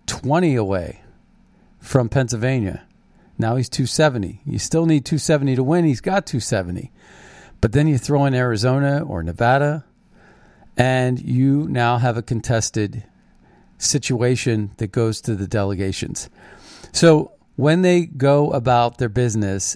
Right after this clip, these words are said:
and they talk about the certification, certified electors, and President, Vice President Pence,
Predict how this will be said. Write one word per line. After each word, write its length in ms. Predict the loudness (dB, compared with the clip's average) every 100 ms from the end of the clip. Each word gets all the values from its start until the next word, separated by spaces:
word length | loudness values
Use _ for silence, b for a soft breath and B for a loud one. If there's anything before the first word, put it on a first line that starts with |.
| -4
and 260 | -2 0
they 360 | 0 0 -2 -6 _ b b b _
talk 360 | -2 2 2 0
about 480 | 2 4 2 0 -8 _ -6
the 100 | -2
certification, 840 | 0 0 -2 -4 0 0 0 -6
certified 680 | 0 2 2 2 2 2 0
electors, 640 | -2 -2 -4 -8 -10 -14 -18 _ B B B B B 0
and 440 | 2 2 0 -2
President, 540 | 0 2 2 0 -2 -8 _ -2
Vice 340 | 4 4 4
President 540 | 2 2 2 -2 -2
Pence, 480 | -2 0 -2 -6 -10